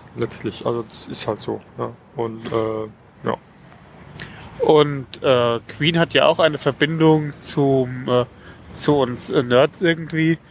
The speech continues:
Speaker 2: War immerhin der Titelsong von Highlander.
Speaker 1: Richtig, ja. Und, äh, Bohemian Rhapsody wurde in, äh, ähm,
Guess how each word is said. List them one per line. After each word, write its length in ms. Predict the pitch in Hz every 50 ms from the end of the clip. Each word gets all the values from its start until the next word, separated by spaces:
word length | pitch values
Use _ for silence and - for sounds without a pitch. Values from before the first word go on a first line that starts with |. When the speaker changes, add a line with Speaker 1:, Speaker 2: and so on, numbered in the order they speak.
| - - - - -
Speaker 2:
War 340 | - 175 135 135 139 - -
immerhin 340 | 156 147 151 143 143 147 139
der 140 | 143 135
Titelsong 420 | - 147 131 156 143 - 151 135 120
von 160 | - 147 120
Highlander. 500 | 127 123 120 113 110 107 104 107 107 110 - _ _ _ - - - - - - - - - - - - - - - - - - - -
Speaker 1:
Richtig, 420 | - 131 - - 113 98 - - - _ -
ja. 220 | 123 110 107 117 127 _ _ _
Und, 240 | - 170 180 185 - - - - -
äh, 200 | 160 147 151 151 143 - -
Bohemian 380 | - 143 135 156 165 170 160 151
Rhapsody 500 | 143 165 170 - 190 175 156 170 170 160
wurde 240 | 151 151 156 165 160
in, 480 | - 143 139 151 160 165 170 175 170 - - - - - - - - - - - - -
äh, 80 | - 135 135 135 139 139 139 143 143 - 135 135 135 139 139 139 139 139
ähm, 480 | 139 139 139 139 139 139 139 143 143 139